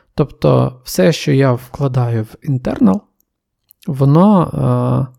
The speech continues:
е, е, в-, видиме тільки для от пакету, в якому цей internal знаходиться. Отже, це такий перший підхід, тобто я можу ховати бізнес-логіку, е, певних частин системи, е,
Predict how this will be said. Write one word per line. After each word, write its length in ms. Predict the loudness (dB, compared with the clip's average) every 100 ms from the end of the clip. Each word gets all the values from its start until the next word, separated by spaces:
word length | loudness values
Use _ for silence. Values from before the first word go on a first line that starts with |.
| _ _ _ _
е, 40 | -12
е, 360 | -8 -6 -6 -8 -12 _ _ _ _ _ _
в-, 400 | -16 -10 -6 -6 -6 _ _ _ _ -4
видиме 440 | 0 2 4 2
тільки 380 | 0 -6 -2 -4
для 180 | 0 -2
от 140 | -2
пакету, 400 | -4 -4 -4 -4
в 40 |
якому 280 | -2 -2 -2
цей 180 | 0 -2
internal 340 | -2 -4 -4
знаходиться. 580 | -4 -6 -8 -12 -14 -20 _ _ -20 -20 _ _ _ _ _ _ _ _ _ _ _ _
Отже, 260 | -2 0 -2
це 140 | -6
такий 260 | -10 -8 -4
перший 360 | -2 -2 -4
підхід, 340 | -8 -8 -6 -6
тобто 260 | -6 -4
я 120 | 0
можу 220 | 0 0 -4
ховати 420 | -4 -4 -2 -2
бізнес-логіку, 960 | 0 0 -2 0 0 0 -2 -2 -2 -6
е, 320 | -6 -4 -6
певних 380 | -2 0 0 -2
частин 320 | -4 -4 -4
системи, 540 | -4 -4 -2 -2 -4 -8 _ _ _ _ _ _ _ _ _ -2
е, 340 | 2 2 2